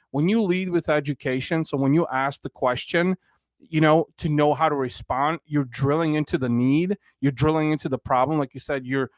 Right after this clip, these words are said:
you're, you're assessing the problem before you can pres-, prescribe, you know, uh, the solution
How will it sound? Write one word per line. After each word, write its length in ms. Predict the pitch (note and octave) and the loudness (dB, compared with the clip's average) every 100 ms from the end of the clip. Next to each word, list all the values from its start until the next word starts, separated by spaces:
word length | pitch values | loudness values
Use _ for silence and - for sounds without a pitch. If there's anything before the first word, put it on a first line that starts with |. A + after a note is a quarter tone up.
| _ _ - | _ _ -4
you're, 320 | C#3 C#3 C3+ | 0 0 -2
you're 200 | C#3+ C3+ | -6 -6
assessing 560 | C3 - - G#3 - D3+ | -6 -6 0 0 0 -2
the 60 | C3+ | -2
problem 480 | - B2+ B2 C3 | 2 4 4 2
before 300 | C3 B2+ C#3+ | 2 2 2
you 80 | C3+ | 2
can 120 | C3 A#2+ | -2 -8
pres-, 260 | - - - | -10 -14 -12
prescribe, 880 | B2 - - A3 B3 C#3+ B2 B2+ D3+ _ _ _ - | -10 -8 2 6 8 6 4 2 -2 _ _ _ -2
you 80 | |
know, 280 | C#3 C3 C3+ - | 2 2 0 -2
uh, 200 | C3+ C3 | -4 -4
the 180 | B2+ D3+ | -6 -6
solution 640 | - D#3 A3+ - C3+ | -4 -2 -2 -2 -2